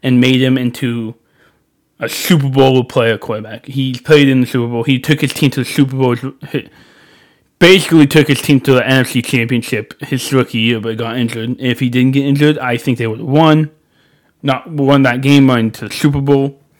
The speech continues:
He took his team to the playoffs every year. <clears throat> With that being said, if they don't want Mac Jones, this is tough because not many teams.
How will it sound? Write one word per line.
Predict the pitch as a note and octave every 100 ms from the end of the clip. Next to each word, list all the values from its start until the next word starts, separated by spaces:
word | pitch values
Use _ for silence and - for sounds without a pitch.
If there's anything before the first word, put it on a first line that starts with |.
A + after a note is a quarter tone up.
| _ - _
He | D#3+
took | C#3 - F3
his | F3+ -
team | - C#3
to | -
the | B2+
playoffs | - A#2 G#2+
every | A2+ C#3
year. | - _ _ _ _ _ _ _ _ _ _ _ _ _ _ _ _ _ -
<clears throat> | G3+ - C4+ A3+ D#3+
With | D#3
that | D#3 D3
being | B2+
said, | A#2+ - G#3 F#3 D#3 C#3+ _ _ _ _ _ _ _ _ _ _ _ _ _ _ _ _ _ _ _ _ _ _ _ _ _ _ E4+ D#4 _ _ _ _ _ _ _ _
if | E3 C3+
they | B2 C#3
don't | B2+ C#3+ D#3
want | B2+ A#2+
Mac | G#2+ G2
Jones, | A#2 G#2 G2 - _ _ _ -
this | C#3+ B2
is | G2+ -
tough | - A#2+ -
because | B2 A2+
not | A2 B2 A2+
many | A#2 A#2+ G#2+
teams. | - A2+